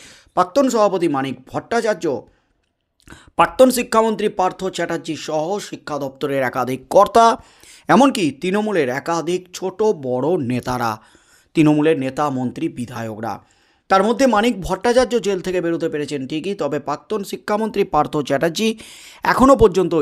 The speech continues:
ইডির মামলায় জামিন পেলেও সিবিআইয়ের মামলায় এখনও পর্যন্ত জেলবন্দি। তার মধ্যেই এই নিয়োগ দুর্নীতিকাণ্ডে যখন তদন্ত চালাচ্ছে সিবিআই, একের পর এক পেঁয়াজের খোসা ছাড়ানোর মতো যখন দুর্নীতির তথ্য সামনে আসছে, নাম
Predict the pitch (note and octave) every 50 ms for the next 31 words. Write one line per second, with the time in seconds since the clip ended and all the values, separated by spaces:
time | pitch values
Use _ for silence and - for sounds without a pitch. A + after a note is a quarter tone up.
0 | - E3+ F#3+ G#3 G#3+ C4 B3+ B3+ A3+ G#3 F#3 F#3 F3+ F3 E3+ D3+ D3+ C#3+ D3 D3
1 | C#3 C3 D3 D3 E3+ - C3 A#2 - - - C#3 D#3+ E3 E3 D#3+ D#3 C3+ A#2+ A#2+
2 | A#2+ A#2+ A#2+ B2+ C#3+ D#3 E3 - - C#3 C3+ - - - G3 A3 B3 A#3 - -
3 | E3+ C3+ A#2+ C#3 B2+ A#2+ B2 E3+ E3+ C3 - - C3 A#2 A2 G#2+ G#2+ G#2 G#2 G#2
4 | G#2 A2+ G2+ - - _ _ _ _ _ _ - _ _ _ _ _ _ - -
5 | F#3 F#3 F#3 G3 A3 G3+ F#3 C4 C#4 C4+ G3+ - G#3 A#3 A#3+ A#3+ G#3+ G3+ A3+ C4
6 | C#4 C#4 A3 F#3+ G3+ D3 - G3+ A#3 C4 C4+ C4 C4 A3 A#3 G3+ G3+ F#3 F3+ F3
7 | F3 E3 D#3+ E3 E3 D3+ - - D3 E3 G3+ A#3 A#3+ A3+ G#3+ G3 - D#3 D3+ D3+
8 | - - - C#3 B2+ - - C#3+ C3+ B2+ C3+ D3 E3 F3+ G3 G#3 G3+ - _ _
9 | _ _ _ _ - _ - - D#3 F3 - B3 C4+ C4 A3+ - A3+ G#3 F#3 F#3
10 | F#3+ F#3 - - E3+ F3 E3 E3 D#3 E3 D3 - - - E3+ E3 - D#3+ D3+ -
11 | F3 E3 E3+ E3 D#3+ D#3 D3 C#3+ C#3 C#3+ - F#3+ F#3 F#3 F3+ - - D#3+ B2 A2
12 | - F3 G#3 A#3+ B3+ C4 B3+ A3 - - - D#3+ D#3+ - D3 C3+ - - B2+ C3
13 | B2+ B2+ B2 A#2+ B2 B2 - - G3+ G3 D3 A#2+ - - A#3